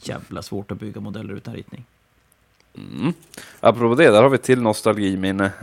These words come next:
Speaker 2: eh, om
Speaker 1: Fjällen.
Speaker 2: modeller att bygga. <laughs> Nej, och bygga modeller. <laughs> Och det är inga, det här är inga bra nostalgiminnen, men
Speaker 1: Mm.
Speaker 2: ändå blir man lite nostalgisk när man tänker tillbaka på dem.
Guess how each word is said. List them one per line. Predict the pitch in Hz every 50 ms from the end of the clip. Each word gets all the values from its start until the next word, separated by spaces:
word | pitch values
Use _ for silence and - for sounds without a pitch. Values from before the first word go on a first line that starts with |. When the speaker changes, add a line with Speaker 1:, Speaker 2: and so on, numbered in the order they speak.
| - -
Speaker 2:
eh, | - 101 98 95 92 92 90 92 101 - - _ _ _ _ _ _ _ _ _ _ _ _ _ _ _ _
om | - - 98 98 98 95
Speaker 1:
Fjällen. | - - 98 117
Speaker 2:
modeller | 120 113 117 113 101 95 98
att | 92
bygga. | 101 98 107 147 151 - - - _ _ _ - - _ _ _ _ _ _ _ _ _
<laughs> | - 117 - 127 117 -
Nej, | - 123 123 - - - -
och | - - 110
bygga | 110 117 131 120 120 123
modeller. | 120 120 117 139 147 113 98 92 98 - - _ _ _ _ _
<laughs> | - 131 - _ - - - -
Och | - - - 110
det | 113 143
är | 139 113
inga, | 110 123 139 -
det | - 113
här | 143 160 151
är | 117
inga | 107 110 110
bra | 117 - 156 175 127 104 98
nostalgiminnen, | 95 95 92 - - - 90 98 95 87 87 87 87 80 90 85 82 95
men | 92 92 98
Speaker 1:
Mm. | 95 98
Speaker 2:
ändå | 107 113 110 95 -
blir | - 95 95 92
man | 82 82
lite | 82 90 - - 80
nostalgisk | 87 92 - - 87 76 64 - 73 - -
när | - 76
man | 78 64 - -
tänker | - - - - - - 95 98
tillbaka | 107 120 117 120 - - 95
på | - 92 80
dem. | 78 92